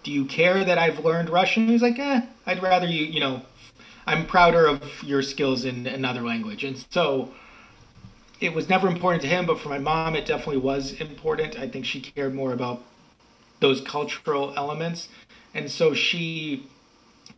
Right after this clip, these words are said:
taught me the alphabet when I was six, which is a big deal 'cause it's a different alphabet and all that, taught me how to read. And so I, you know, I read a few children's books. There's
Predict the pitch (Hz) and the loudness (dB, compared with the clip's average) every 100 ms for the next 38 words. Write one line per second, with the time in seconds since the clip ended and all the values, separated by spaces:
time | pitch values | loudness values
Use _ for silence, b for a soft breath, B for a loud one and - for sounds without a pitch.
0 | - 160 147 151 139 139 135 139 120 139 | -4 0 0 0 0 0 -2 -4 -4 -4
1 | 131 - 135 131 127 - - 143 135 - | -4 -8 -8 -8 -8 -8 -6 -4 -4 -8
2 | - 131 117 117 113 123 110 120 120 - | -8 -4 -4 -6 -6 -6 -4 -6 -6 -12
3 | - - 113 120 117 113 113 117 110 113 | -16 -16 -12 -10 -8 -6 -6 -6 -8 -8
4 | 113 - 107 107 101 B B B B 135 | -8 -10 -10 -10 -12 B B B B -8
5 | 123 135 131 131 - 143 120 135 123 131 | -4 -4 -2 -4 -4 -6 -6 -6 -6 -6
6 | 117 127 131 131 131 127 127 170 165 175 | -4 0 2 2 0 -4 -2 2 6 4
7 | 208 233 196 147 139 143 143 - 147 135 | 4 2 2 2 0 0 0 -2 -2 0
8 | 143 135 139 123 120 139 131 123 - - | 0 -2 -4 -6 -8 -4 -4 -6 -10 -8
9 | 123 120 113 | -4 -2 -4